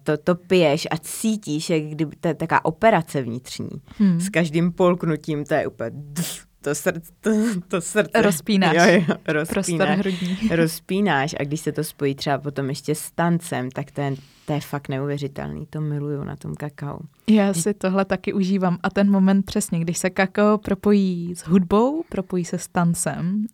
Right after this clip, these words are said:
Speaker 2: a ty lidi odhazujou ty masky a prostě najednou fakt jako n-, n-, na tu vlnu kaká naskočí a
Speaker 1: Mhm.
Speaker 2: nechají se vést,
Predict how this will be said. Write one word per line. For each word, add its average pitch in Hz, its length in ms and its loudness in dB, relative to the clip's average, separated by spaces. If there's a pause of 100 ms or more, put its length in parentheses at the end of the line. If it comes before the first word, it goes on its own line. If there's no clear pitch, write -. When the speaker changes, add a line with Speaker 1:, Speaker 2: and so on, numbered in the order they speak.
Speaker 2:
a 185 120 2
ty 185 200 0
lidi 185 300 0
odhazujou 208 920 4
ty 202 160 2
masky 180 680 0
a 180 100 -6
prostě - 380 -4
najednou 175 380 0
fakt 180 300 -8
jako 180 200 -2
n-, 196 220 4 (100)
n-, 185 180 0 (280)
na 214 120 4
tu 262 160 4
vlnu 330 280 2
kaká 220 360 2
naskočí 220 580 0
a - 20 -4
Speaker 1:
Mhm. 233 220 8
Speaker 2:
nechají 233 340 8
se 180 200 0
vést, - 360 -4